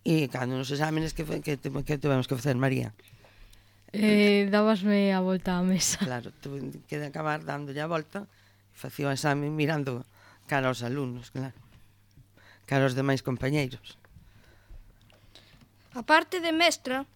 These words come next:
Speaker 3: tamén fuches directora durante algún tempo, pero que traballo che gustaba máis facer? O de mestra ou o de directora?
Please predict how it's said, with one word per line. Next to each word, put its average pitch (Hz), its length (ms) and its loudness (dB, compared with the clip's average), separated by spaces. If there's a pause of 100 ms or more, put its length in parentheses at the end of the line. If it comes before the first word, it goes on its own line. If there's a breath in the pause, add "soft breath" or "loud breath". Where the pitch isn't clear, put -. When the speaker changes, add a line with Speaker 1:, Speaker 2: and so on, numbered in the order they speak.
(140)
Speaker 3:
tamén 240 240 0
fuches 269 320 -4
directora 254 560 -2
durante 233 320 -6
algún 220 320 -10
tempo, 233 400 -2 (240)
pero 214 560 -10 (320)
que 302 80 -2
traballo 381 400 0
che 320 160 -6
gustaba 294 400 -2
máis 277 240 -4
facer? 233 320 -12 (320)
O 247 80 -6
de 277 80 0
mestra 403 480 -4 (240)
ou 311 160 0
o - 0 -
de 302 160 -2
directora? 269 560 -10